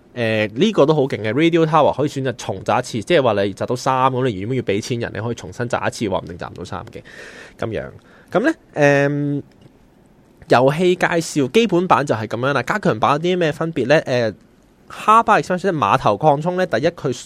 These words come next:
俾多咗兩座新嘅地標你。咁咧，所以咧，呃，擴充上面咧，你由四個地標變做你要起六個地標，起晒六個地標你先算贏嘅。另外咧，呃，原版咧淨係可以四個人玩嘅，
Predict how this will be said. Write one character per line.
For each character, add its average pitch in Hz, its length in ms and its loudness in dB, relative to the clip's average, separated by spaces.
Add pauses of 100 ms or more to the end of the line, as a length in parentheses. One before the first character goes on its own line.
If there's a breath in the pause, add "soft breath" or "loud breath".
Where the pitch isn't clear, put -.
俾 113 220 2
多 170 260 4
咗 127 240 0
兩 101 280 0
座 101 200 0
新 - 240 0 (300)
嘅 101 320 0
地 98 180 -2
標 117 240 -4
你。 - 160 -8 (480 loud breath)
咁 143 100 2
咧， 233 120 4
所 180 180 0
以 190 160 0
咧， 180 160 -2 (120)
呃， 110 200 -2
擴 156 240 0
充 190 200 -2
上 127 200 -2
面 113 120 -6
咧， 135 120 0
你 120 180 2
由 104 180 0
四 - 220 -2 (180)
個 123 160 2
地 110 200 2
標 143 180 0
變 127 220 -4
做 107 100 0
你 104 140 2
要 107 100 -2
起 104 140 -4
六 131 200 4 (120)
個 104 120 2
地 95 180 0
標， 104 280 -2 (180)
起 131 120 -2
晒 143 160 0
六 107 80 -2
個 110 160 -4
地 98 120 -4
標 127 140 -4
你 113 80 -6
先 110 180 -12
算 98 200 -12
贏 65 80 -10 (120)
嘅。 - 100 -14 (420 loud breath)
另 175 160 2
外 180 160 6
咧， 220 180 2 (240)
呃， 113 260 0 (180)
原 117 340 0
版 113 260 2
咧 202 100 -2
淨 160 120 -6
係 113 120 -4
可 123 60 -2
以 139 40 -2
四 113 240 -2
個 104 100 -2
人 110 100 -2
玩 95 180 -2
嘅， 78 120 -8